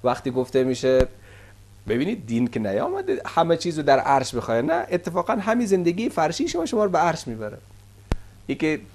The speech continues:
نسبت داده شده به پیامبر نازنین اسلام که فرمود نگاه کردن زن و شوهر به هم دیگه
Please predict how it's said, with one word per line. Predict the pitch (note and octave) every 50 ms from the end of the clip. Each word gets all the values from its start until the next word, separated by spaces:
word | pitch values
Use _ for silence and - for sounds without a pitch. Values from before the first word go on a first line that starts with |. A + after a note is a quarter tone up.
| - -
نسبت | C#3+ C#3 C#3 - F3+ F3+ E3
داده | D#3+ C#3+ D3 C#3
شده | C3 C3
به | B2+ B2
پیامبر | A#2+ B2+ C3 B2+ C3+ C#3+ D3 C#3+
نازنین | C3+ C3 B2 B2 B2+ C#3 D3+ D3
اسلام | C3+ B2 - D3+ D3+ D3+
که | C3+ C#3
فرمود | - - B2 B2 B2+ B2+ C#3 D#3 E3+ F3+ F#3 F#3 F#3+ - - - - - - - - - - - - -
نگاه | A#2+ B2 A#2 A#2+ A#2+ A#2
کردن | - B2 A#2 A#2+ C#3 D3+ C#3+ B2+
زن | A#2 A2+ A2+
و | A2+
شوهر | G#2+ - A2 A2+ A#2+ C3 C3+
به | B2 A#2 A2
هم | A2 A2 G#2+ G#2+
دیگه | G2+ G2+ G2+ G#2+ A#2 A#2+ C3 D3 F3+ F3+ F3+